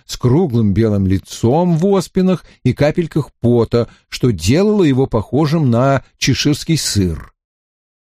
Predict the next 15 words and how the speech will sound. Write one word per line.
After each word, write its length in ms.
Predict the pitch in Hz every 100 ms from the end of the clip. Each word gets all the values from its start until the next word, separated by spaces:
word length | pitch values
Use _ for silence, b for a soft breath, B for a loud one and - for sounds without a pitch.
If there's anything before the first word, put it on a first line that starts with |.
| _
Человек 420 | - 101 117 143
этот, 380 | 151 160 151 - _ _ _ _ 247
то 60 |
ли 100 | 180
по 120 | 92
причине 440 | 82 95 - 101 95
спешки, 560 | - 170 185 - 185 b b
то 80 | -
ли 100 | 202
вследствие 560 | 104 104 104 - 113 107
нехватки 480 | 107 104 104 - 113
опыта, 600 | 110 135 180 - 202 - _ _ _ -
был 520 | 110 123 143 143 - _
плохо 420 | 117 123 127 117
выбрит, 640 | 92 110 104 110 156 -